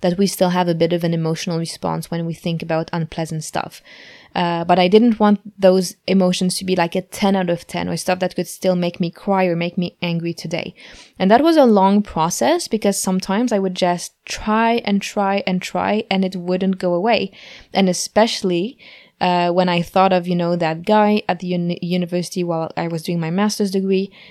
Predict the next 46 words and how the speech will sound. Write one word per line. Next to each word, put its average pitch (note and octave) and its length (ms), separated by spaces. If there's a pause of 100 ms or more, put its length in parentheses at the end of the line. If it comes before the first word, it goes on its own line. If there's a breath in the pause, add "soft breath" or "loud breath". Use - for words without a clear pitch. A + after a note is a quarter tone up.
(120)
that E3+ 240
time F#3+ 300
he F#3 100
said F3+ 500
that, E3 460
you F3+ 120
know, E3+ 280
he E3+ 120
didn't F3 260
have F3 200
time E3 240
to - 100
be E3+ 140
in, E3 200
in E3+ 180
a E3 80
relationship F3+ 600
and E3+ 80
I E3 120
didn't F3 260
feel E3 240
good A#3 220
enough. F#3+ 440 (320 loud breath)
I G3 140
just G#3 320
could F#3 180
not F3 440
get F3+ 240
rid E3 320
of F3 160
the F3 160
not E3 340
feeling E3 400
good F#3+ 160
enough. E3+ 300
It E3+ 80
just E3+ 340
wouldn't E3+ 240
go E3 160
away. D#3+ 280
So F3+ 120
it F#3+ 100
was C#4 140
a D4 80
process. - 720 (480 loud breath)
Nevertheless, B3+ 960